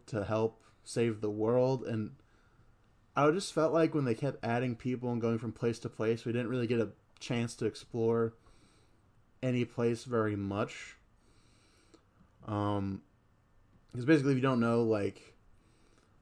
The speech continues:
the, the whole world, like, the whole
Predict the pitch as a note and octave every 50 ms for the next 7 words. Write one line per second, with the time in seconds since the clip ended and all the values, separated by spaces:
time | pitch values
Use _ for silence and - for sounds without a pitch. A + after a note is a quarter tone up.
0 | _ _ - A2+ G#2+ A2 G#2+ G2+ G#2 G#2 G2 G#2+ A2+ A2 A2+ C#3 C#3 B2 A#2 A2+
1 | A2+ A2+ A2+ A2+ - - - _ - A2+ A#2 G#2 A2 A2 C3+ B2+ A#2 A2+ G#2+ G#2
2 | G#2 -